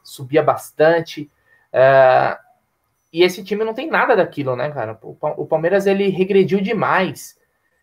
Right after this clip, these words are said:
Então ele tem muita dificuldade. Acho que a questão de jogar com mais jogadores defensivamente, você sempre tem uma opção aonde? Na frente? Não, você sempre tem defensivamente.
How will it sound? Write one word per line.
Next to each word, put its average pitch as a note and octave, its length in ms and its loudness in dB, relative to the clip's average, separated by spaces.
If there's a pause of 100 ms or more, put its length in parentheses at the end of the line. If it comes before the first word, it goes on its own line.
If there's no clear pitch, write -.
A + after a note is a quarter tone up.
Então D#3 160 -6
ele F3+ 100 -6
tem G3 120 -2
muita A3 260 -2
dificuldade. F3 1040 -2
Acho D3 240 -4
que F#3+ 80 -2
a E3+ 300 2 (100)
questão F3+ 280 -8
de F#3 80 -10
jogar F3+ 380 -2
com D#3+ 540 -10
mais F3 520 -4 (220)
jogadores D#3+ 800 -4 (140)
defensivamente, F3+ 1300 -4 (220)
você - 180 -10
sempre G#3+ 320 -10
tem G#3+ 140 -6
uma G#3+ 120 0
opção G#3+ 540 2 (220)
aonde? G3 400 4
Na F3 160 2
frente? A#3 420 0
Não, A#3 240 -2
você F#3+ 120 -8
sempre G#3+ 300 -10
tem A3 280 -10 (400)
defensivamente. B3+ 920 -4